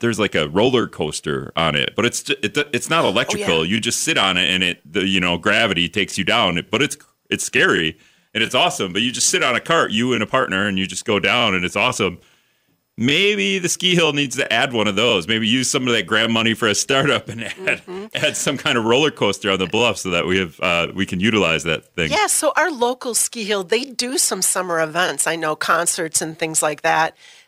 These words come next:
Speaker 2: Um, I bet you could probably even get married out there. I'm sure they do host weddings and things like that.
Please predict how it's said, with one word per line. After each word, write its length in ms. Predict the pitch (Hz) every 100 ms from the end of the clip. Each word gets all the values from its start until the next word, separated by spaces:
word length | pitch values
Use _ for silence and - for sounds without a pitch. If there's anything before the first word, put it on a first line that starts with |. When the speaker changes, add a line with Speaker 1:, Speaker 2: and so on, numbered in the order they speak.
| _
Speaker 2:
Um, 380 | 180 170 160 165 _ _ _ _ -
I 80 | -
bet 180 | 220 -
you 80 | 175
could 160 | 190
probably 300 | - 165 175
even 160 | 160 165
get 160 | -
married 300 | 151 170 165
out 180 | - -
there. 280 | - 87 160 180
I'm 80 |
sure 220 | 175 - 202
they 140 | 160
do 180 | 151 151
host 420 | - 160 - -
weddings 500 | 165 160 160 156 156
and 140 | 170 139
things 220 | 147 147
like 180 | 147 -
that. 320 | 151 151